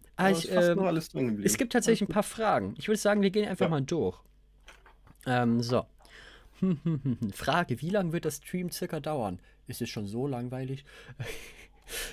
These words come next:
Speaker 2: Äh, nee, wir, äh, planen so eineinhalb Stunden, oder? Oder zwei,
Speaker 1: Ähm,
Speaker 2: eineinhalb bis
Speaker 1: äh,
Speaker 2: zwei.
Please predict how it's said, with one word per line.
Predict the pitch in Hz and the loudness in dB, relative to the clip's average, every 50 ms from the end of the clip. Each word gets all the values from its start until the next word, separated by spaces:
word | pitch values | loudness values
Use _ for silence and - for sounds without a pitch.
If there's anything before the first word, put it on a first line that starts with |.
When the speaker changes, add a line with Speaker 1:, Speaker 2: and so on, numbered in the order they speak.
| - - | -6 0
Speaker 2:
Äh, | - 156 156 165 151 | 4 6 6 6 6
nee, | 160 165 180 175 147 139 | 6 6 6 6 6 6
wir, | 147 156 151 147 - | 8 8 8 8 8
äh, | - 156 143 | 6 4 2
planen | 139 - - 147 139 160 180 180 165 156 | 2 4 6 6 6 6 6 4 2 0
so | 135 139 151 147 147 147 147 147 143 143 139 - - | 0 2 4 6 6 6 6 6 4 4 0 -4 -8
eineinhalb | 147 143 190 196 175 151 131 139 135 - | -8 -6 -4 -4 -4 -4 -4 -4 -6 -6
Stunden, | - - - - 156 135 107 92 87 90 - | -10 -12 -8 -8 -6 -6 -6 -6 -8 -8 -8
oder? | - 117 147 180 277 - _ _ - - _ _ _ _ _ _ - - _ - - _ - - - - - | -8 -6 -6 -6 -6 -8 _ _ -20 -20 _ _ _ _ _ _ -20 -20 _ -20 -20 _ -20 -20 -16 -10 -6
Oder | 151 160 156 | -4 -4 -4
zwei, | - - - - 135 | -4 -6 -2 2 6
Speaker 1:
Ähm, | 127 131 131 127 - | 6 6 6 4 2
Speaker 2:
eineinhalb | 139 165 160 127 147 - - | -2 -4 -4 -4 -6 -8 -8
bis | - - | -10 -12
Speaker 1:
äh, | 120 117 139 | -10 -8 -8
Speaker 2:
zwei. | 139 | -8